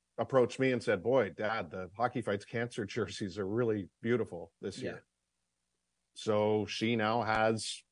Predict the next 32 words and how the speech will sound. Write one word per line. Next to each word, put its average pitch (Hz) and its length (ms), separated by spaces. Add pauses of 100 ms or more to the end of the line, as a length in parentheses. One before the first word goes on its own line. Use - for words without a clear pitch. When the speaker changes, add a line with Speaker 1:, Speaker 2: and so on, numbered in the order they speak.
(480)
Speaker 1:
a 117 80
Hockey 117 300
Fights 135 240
Cancer 190 320
jersey 98 360
from 104 220
a 101 40
couple 101 260
of 98 80
years 92 180
ago. 90 300 (560)
Now, 127 100
why 160 160
do 180 60
you 180 80
think 180 180
she 165 160
has 180 260
that 98 180
jersey? 98 400 (400)
Do 117 60
you 123 40
think 151 160
she 143 120
goes 123 280
to 127 80
the 110 100
Sabres 123 380
store 147 260
before 143 320
every 143 180
game? 160 320